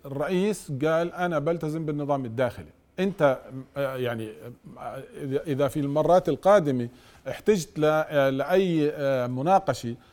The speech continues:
وبدك تحتكم للنظام الداخلي، بتقول: "آه، أنا، أنا ب-، هاي أنا م-، موافق على النظام الداخلي". أعتقد إنه كان، يعني، هي، هي، آه،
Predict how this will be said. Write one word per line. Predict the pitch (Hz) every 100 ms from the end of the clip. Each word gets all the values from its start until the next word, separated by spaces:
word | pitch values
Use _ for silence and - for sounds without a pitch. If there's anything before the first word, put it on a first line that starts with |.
| _ 123
وبدك | 135 160 -
تحتكم | 185 - 190 185 165
للنظام | 165 160 175 165
الداخلي، | 139 143 147 165
بتقول: | 180 160 196
"آه، | 190 196
أنا، | 185 180 175
أنا | 180
ب-، | 175
هاي | 165 165 185 170
أنا | 160 165 160
م-، | 156 151 151 143 143 131
موافق | 135 151 160 147
على | 135
النظام | 135 127 131 120
الداخلي". | 113 110 95 - - - -
أعتقد | 202 208 185 156 -
إنه | 156 139
كان، | - 156 143 135 131 _ _ _
يعني، | 131 123 123
هي، | 123 143 135 123
هي، | 131 135
آه، | 123 120 123 120